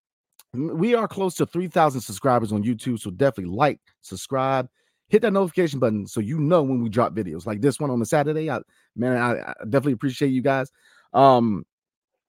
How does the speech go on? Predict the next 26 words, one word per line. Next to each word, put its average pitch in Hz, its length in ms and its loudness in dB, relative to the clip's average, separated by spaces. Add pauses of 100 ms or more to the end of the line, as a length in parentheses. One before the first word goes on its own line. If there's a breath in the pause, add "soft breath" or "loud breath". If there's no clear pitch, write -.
(120)
me 190 360 2
and 165 100 4
my 170 100 6
dude, 160 240 0
the 113 60 2
real 139 160 6
Ed 139 180 2
Oliver, 107 400 -2 (600)
follow 165 240 8
us 156 120 -2
on 135 160 0
Twitter 165 260 0
and 143 220 -2
Instagram. 143 460 -2
We 113 100 -2
chop 135 240 0
it 135 60 -6
up 127 140 -6
on 110 240 -4 (240)
game 156 220 2
days 160 260 4
and 160 200 -2
off 131 200 0 (100)
days 135 240 0
alike. 143 380 -4 (760)
Um, 123 520 0